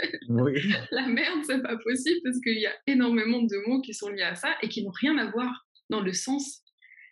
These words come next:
Speaker 2: heu, comme démerde-toi, c'est-à-dire débrouille-toi.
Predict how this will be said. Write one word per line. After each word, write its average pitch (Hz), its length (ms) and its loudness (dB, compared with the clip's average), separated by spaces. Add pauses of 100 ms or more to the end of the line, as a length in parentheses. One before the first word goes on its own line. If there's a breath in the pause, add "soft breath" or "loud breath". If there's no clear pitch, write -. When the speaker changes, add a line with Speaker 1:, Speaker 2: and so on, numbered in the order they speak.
(200)
Speaker 2:
heu, 185 400 0
comme 202 160 -2
démerde-toi, 214 760 -2 (100)
c'est-à-dire 185 400 -6
débrouille-toi. 190 760 -2